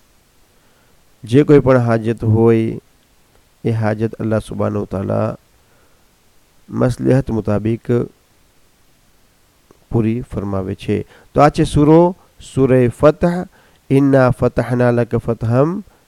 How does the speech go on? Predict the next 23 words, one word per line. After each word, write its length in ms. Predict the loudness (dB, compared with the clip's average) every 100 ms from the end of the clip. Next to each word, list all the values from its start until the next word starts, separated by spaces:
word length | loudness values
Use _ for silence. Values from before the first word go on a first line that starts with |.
| -14
મુબીના. 720 | -6 -4 -2 -2 -2 -4 -6 -10 -20 _ -6
આ 80 | -6
સૂરાના 440 | -2 0 0 0
ઘણા 320 | -2 -2 0 0
બધા 220 | -2 -4
ફાયદા 400 | -4 -6 -4 -4
બયાન 240 | -2 -2
કરવામાં 380 | -2 -2 0 0
આવ્યા 200 | 2 0
છે, 160 | -2 -2
આવેલા 320 | 0 2 2
છે. 280 | 0 0 -2 -4 -12 _ _ -4
અને 180 | -2
બસ 320 | 4 2 2 -6 -20 _ _
જે 120 | -2 0
રસૂલે 380 | 0 0 2
ખુદા 360 | 2 2 2 2
પોતે 460 | 2 -2 0 2 4
આ 120 | 2
સૂરો 360 | 2 0 0
ત્યારે 400 | 0 2 2 2
કે 140 | 0 -2
જ્યારે 540 | 0 0 2 0 0